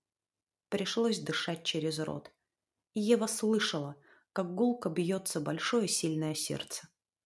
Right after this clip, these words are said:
Он прошептал хриплым голосом, словно уговаривая себя.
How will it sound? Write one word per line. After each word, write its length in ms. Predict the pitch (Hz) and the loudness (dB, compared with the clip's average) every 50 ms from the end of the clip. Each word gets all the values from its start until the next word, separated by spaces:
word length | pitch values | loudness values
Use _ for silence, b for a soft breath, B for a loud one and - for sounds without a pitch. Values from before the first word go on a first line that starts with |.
| _ _ _ _ _ _ _ - | _ _ _ _ _ _ _ 0
Он 240 | 214 220 214 214 - | 2 2 2 0 -2
прошептал 640 | - 208 202 - - 226 - - - 226 202 165 | -2 -2 -2 -2 -2 -4 -4 0 2 2 4 2
хриплым 500 | 156 - - - 175 180 170 175 170 170 | 2 -2 -4 -4 -4 -2 -2 0 0 0
голосом, 580 | 170 190 233 220 190 170 - - 156 151 151 151 B B B B B | 2 2 2 2 2 0 -4 -4 -6 -8 -8 -12 B B B B B
словно 540 | B - - 196 190 190 175 185 185 180 180 | B -2 0 0 2 2 0 0 -2 -2 -2
уговаривая 720 | - 190 180 190 185 185 180 165 151 151 143 143 143 139 | -2 0 2 2 2 2 2 2 2 0 -2 -2 -4 -4
себя. 440 | 139 - - 143 139 143 139 139 - | -4 -4 -4 -4 -4 -6 -6 -8 -12